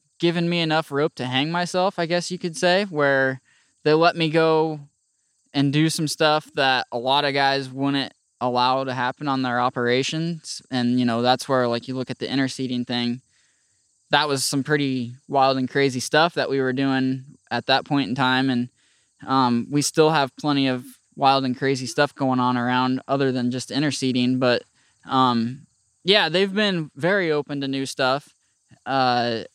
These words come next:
as far as what, what practices we're trying on the operation and, and whatnot.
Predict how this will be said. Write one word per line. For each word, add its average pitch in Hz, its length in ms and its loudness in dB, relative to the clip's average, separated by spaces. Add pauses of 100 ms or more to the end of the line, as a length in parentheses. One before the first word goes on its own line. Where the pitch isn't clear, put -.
(160)
as 123 160 -6
far 127 320 4
as 120 340 -2 (680)
what, 139 400 4 (180)
what 147 340 2 (120)
practices 131 640 0
we're 131 120 -4
trying 127 320 0
on 123 160 2
the 123 80 0
operation 120 800 0
and, 113 200 -2 (460)
and 120 220 0
whatnot. 117 480 0